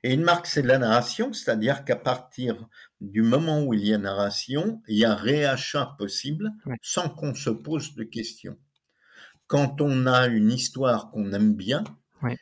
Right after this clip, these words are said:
Speaker 1: eh bien, globalement, ben, quelquefois, certains d'entre nous, et j'en fais partie,
Speaker 2: Ouais.
Speaker 1: hein, les histoires que j'aime bien, ben, j'aime bien les raconter à plein de gens,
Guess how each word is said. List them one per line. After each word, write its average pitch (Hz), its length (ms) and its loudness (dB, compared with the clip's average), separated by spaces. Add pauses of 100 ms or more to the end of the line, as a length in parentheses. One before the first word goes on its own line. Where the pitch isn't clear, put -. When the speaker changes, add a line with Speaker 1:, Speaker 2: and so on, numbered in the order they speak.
(120)
Speaker 1:
eh 127 80 -10
bien, 120 280 0
globalement, 107 840 2
ben, 101 200 -6
quelquefois, 110 640 -6
certains 113 400 -6
d'entre 104 380 -4
nous, 123 260 -6
et 127 60 -6
j'en 92 200 -12
fais - 180 -6
partie, 143 580 -6 (180)
Speaker 2:
Ouais. 117 200 -4
Speaker 1:
hein, 104 120 -4
les 120 280 -4
histoires - 320 -6
que 87 60 -14
j'aime 92 200 -8
bien, 120 220 -4
ben, 147 140 -4
j'aime 90 260 -12
bien 117 140 -2
les 117 120 -6
raconter 101 540 -8
à 131 80 -6
plein 107 220 -6
de 104 100 -2
gens, 131 280 -16